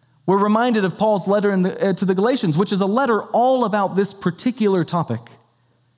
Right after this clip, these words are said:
He says, "Who has bewitched you? How did,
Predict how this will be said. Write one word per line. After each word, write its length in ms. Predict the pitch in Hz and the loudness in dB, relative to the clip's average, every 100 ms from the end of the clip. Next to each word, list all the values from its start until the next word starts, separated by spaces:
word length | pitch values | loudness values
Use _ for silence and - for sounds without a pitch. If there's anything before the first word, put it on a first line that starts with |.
| _ _ _ _ _ _ | _ _ _ _ _ _
He 120 | - | -8
says, 340 | 185 202 160 - _ _ - | -2 -2 -2 -8 _ _ -4
"Who 160 | 277 | -2
has 160 | 269 262 | 0 0
bewitched 500 | 220 196 247 - - | 0 0 -2 -4 -2
you? 160 | 185 - - _ _ _ _ _ _ _ _ _ | -2 -2 -10 _ _ _ _ _ _ _ _ _
How 140 | 254 302 | -2 0
did, 160 | 269 | 0